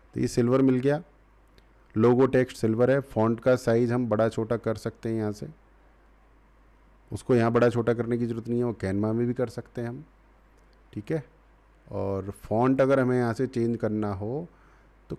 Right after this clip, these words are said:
कोई सा भी फ़ॉन्ट ले सकते हैं, जैसे हम एथनोसेंट्रिक लेना चाहते हैं, ठीक है। तो वहाँ सिल्वर बनाने में बहुत टाइम लगा था, but यहाँ सिल्वर बड़ा आसानी से बन रहा है, ठीक है। एथनोसेंट्रिक फ़ॉन्ट ले लिया हमने। अब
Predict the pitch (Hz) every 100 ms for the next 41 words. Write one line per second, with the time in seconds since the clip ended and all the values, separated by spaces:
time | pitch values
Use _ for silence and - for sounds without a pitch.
0 | - 113 117 117 117 117 127 113 107 98
1 | 92 98 120 113 110 104 120 117 104 131
2 | - 107 110 - 117 120 123 107 104 120
3 | 110 98 101 98 87 - 87 - - _
4 | _ _ _ _ _ _ _ _ - 156
5 | 139 110 135 - 139 151 147 147 147 160
6 | 127 117 120 139 120 92 92 90 92 -
7 | 107 107 107 123 - 123 135 135 135 123
8 | 123 131 131 131 110 110 110 87 - _
9 | _ _ _ - 131 131 104 113 131 127
10 | 123 120 131 123 104 107 123 127 139 151
11 | 151 147 87 82 _ _ _ _ _ _
12 | - 104 107 107